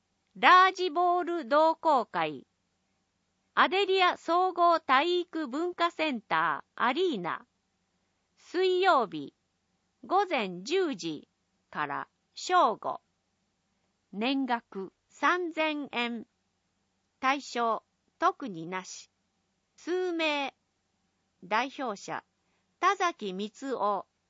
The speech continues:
電話、六六四五六三。表二、ソフトバレーボール連盟。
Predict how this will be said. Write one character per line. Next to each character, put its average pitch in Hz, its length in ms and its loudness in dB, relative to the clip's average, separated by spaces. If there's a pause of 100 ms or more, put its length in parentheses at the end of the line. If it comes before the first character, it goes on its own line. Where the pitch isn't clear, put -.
(300)
電 233 380 -6
話、 202 220 -2 (440)
六 320 360 -2
六 349 540 -2 (300)
四 359 400 0
五 262 340 2
六 226 340 -6
三。 202 520 -4 (2000)
表 254 380 0
二、 220 400 -4 (720)
ソ 311 300 0
フ 381 160 -2
ト 370 240 2
バ 285 240 6
レ 370 240 0
ー 349 40 -6
ボ 330 320 4
ー 339 60 -2
ル 320 160 -6
連 254 320 -2
盟。 151 400 -4